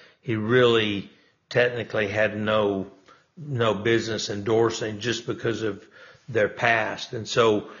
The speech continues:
uh, we'll delve into that after we come back from, uh, our break,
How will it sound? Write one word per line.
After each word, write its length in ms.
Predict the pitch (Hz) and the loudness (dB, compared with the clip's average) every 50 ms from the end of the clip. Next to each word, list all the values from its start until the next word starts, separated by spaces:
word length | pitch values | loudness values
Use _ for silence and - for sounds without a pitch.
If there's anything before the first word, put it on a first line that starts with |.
| - - _ _ - | -20 -20 _ _ -8
uh, 140 | - 117 107 120 | -2 0 2 6
we'll 200 | 147 180 190 160 | 8 8 8 8
delve 260 | 175 180 175 160 151 | 10 10 10 10 8
into 340 | 151 151 147 139 139 143 135 | 6 4 4 4 0 0 2
that 280 | 120 131 127 127 123 123 | 4 6 6 6 6 4
after 340 | 123 131 127 123 - - | 4 0 0 0 2 0
we 280 | 127 113 117 117 110 110 - - | 0 2 2 0 0 -2 -8 -6
come 240 | - - 127 120 113 | 0 2 2 4 4
back 320 | 113 113 113 123 120 - - | 4 4 2 2 -2 -2 0
from, 440 | - 120 117 113 113 110 107 - - | 0 2 2 2 -2 -4 -6 -8 -6
uh, 380 | - 113 107 104 104 110 - - - | -4 -2 -2 -2 -2 -4 -6 -4 -4
our 80 | 117 | -2
break, 540 | 107 107 120 127 127 127 131 135 135 - - | 2 6 8 8 8 8 6 4 -2 -12 -16